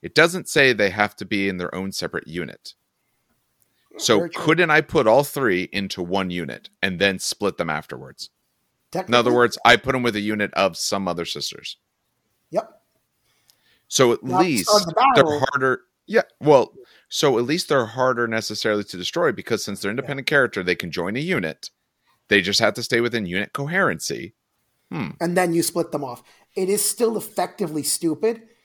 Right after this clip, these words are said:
Speaker 2: Listen,
Speaker 1: Oh, it's
Speaker 2: still the
Speaker 1: dumb,
Speaker 2: dick.
Speaker 1: but there, there's some, there's some, there's some workaround with it. They're not gonna, like, they don't have to hang out by themselves in the corner.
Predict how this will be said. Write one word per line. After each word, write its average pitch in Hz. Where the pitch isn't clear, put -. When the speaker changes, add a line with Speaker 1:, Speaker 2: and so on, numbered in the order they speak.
Speaker 2:
Listen, 143
Speaker 1:
Oh, -
it's 214
Speaker 2:
still 226
the 170
Speaker 1:
dumb, 175
Speaker 2:
dick. 143
Speaker 1:
but 156
there, 165
there's 156
some, 139
there's 143
some, 131
there's 180
some 156
workaround 101
with 78
it. 78
They're 131
not 127
gonna, 131
like, 113
they 127
don't 139
have 127
to 110
hang 98
out 95
by 95
themselves 85
in 90
the 73
corner. 78